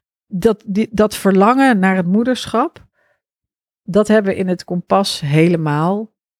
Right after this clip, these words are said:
hebben die hele warrige kluwen allemaal losse draadjes van gemaakt. En als je die losse draadjes hebt,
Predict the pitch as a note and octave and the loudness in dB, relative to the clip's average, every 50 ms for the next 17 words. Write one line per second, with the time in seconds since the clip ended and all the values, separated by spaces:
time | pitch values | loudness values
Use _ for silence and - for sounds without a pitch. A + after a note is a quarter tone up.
0 | _ _ _ _ _ _ F#3+ F#3 F#3 F#3 F#3+ F3+ F#3 G#3 A3 G3+ F3 E3 F3+ F#3+ | _ _ _ _ _ _ -12 -10 -6 -4 0 2 2 4 4 2 2 2 2 2
1 | G3 G3+ F#3+ F3 - E3+ - - - F#3+ G#3 G#3+ A3 A3 A#3 C#4+ E4 - _ _ | 2 2 0 0 -2 -4 -4 -4 -2 0 2 2 2 2 0 0 -2 -6 _ _
2 | _ _ _ _ _ - F3 F3+ F#3 F3 E3+ F3 F3 F3+ E3+ - - D#3+ D#3+ D3+ | _ _ _ _ _ -8 -6 -4 -2 -2 -2 -2 -2 -2 -4 -4 -6 -6 -4 -4
3 | D3+ C#3+ C#3+ C#3+ - - C3+ - - C3 B2+ A#2+ - C3+ B2+ B2+ B2 B2 B2+ - | -2 -2 -2 -4 -4 -8 -10 -10 -8 -8 -8 -8 -8 -8 -8 -6 -6 -8 -8 -10
4 | - - - _ _ _ - - _ _ - G#3 G#3+ A#3+ - - G#3+ A3 G#3+ A3 | -16 -20 -20 _ _ _ -20 -20 _ _ -4 -2 -2 -2 -2 -2 0 2 2 2
5 | A3+ A3 - G3 F3+ G3+ A3 A#3+ B3+ A#3 - F3 - - D3 D#3 - _ - - | 2 0 0 0 0 2 4 4 2 2 0 -2 -2 0 -2 -2 -2 _ -12 -20